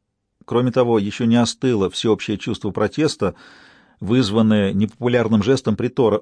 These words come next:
Оттона. Тот закрепил четырнадцать рядов в амфитеатре за всадниками, вслед за местами, которые традиционно занимали сенаторы и весталки.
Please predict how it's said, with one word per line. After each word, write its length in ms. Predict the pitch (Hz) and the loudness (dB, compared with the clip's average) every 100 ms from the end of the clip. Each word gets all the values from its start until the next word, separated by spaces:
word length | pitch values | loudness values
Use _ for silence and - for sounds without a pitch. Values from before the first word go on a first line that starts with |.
| - | -2
Оттона. 420 | 156 175 90 71 - _ _ _ _ _ - | -4 -2 -4 -6 -12 _ _ _ _ _ -2
Тот 220 | 117 87 | -2 0
закрепил 560 | 107 120 117 113 95 | -4 -4 -4 -2 -4
четырнадцать 540 | 82 113 117 101 - 98 | -6 -6 -2 -2 -4 -6
рядов 320 | 107 107 92 | -4 -2 -2
в 80 | 101 | -2
амфитеатре 560 | 104 90 113 160 170 113 | -4 -4 -2 -2 -2 -2
за 120 | 131 | -2
всадниками, 680 | - 147 76 78 - - - _ | -2 -2 -2 -6 -12 -18 -20 _
вслед 280 | - 98 | -4 -4
за 100 | 90 | 0
местами, 480 | 98 95 131 160 170 | -2 -2 -2 -2 -2
которые 400 | - 104 117 113 | -4 -4 0 -2
традиционно 680 | 104 107 104 98 127 165 165 | -2 -4 -6 -6 -2 0 0
занимали 400 | 110 120 127 131 | -2 -2 0 -2
сенаторы 560 | 113 110 117 139 143 135 | -2 0 0 0 -2 -4
и 120 | 120 | -4
весталки. 580 | 131 - 107 - - | -6 -4 -4 -4 -8